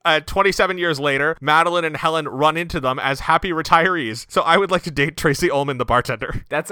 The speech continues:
Speaker 2: a excellent choice. So, we talk about this a lot.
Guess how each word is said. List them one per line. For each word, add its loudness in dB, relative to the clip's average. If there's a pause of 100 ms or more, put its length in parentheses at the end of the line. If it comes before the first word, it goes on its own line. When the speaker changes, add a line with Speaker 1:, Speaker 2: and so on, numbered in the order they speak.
Speaker 2:
a -4 (320)
excellent -10
choice. -18 (300)
So, 0
we -6
talk 0
about -2
this -10
a -6
lot. -4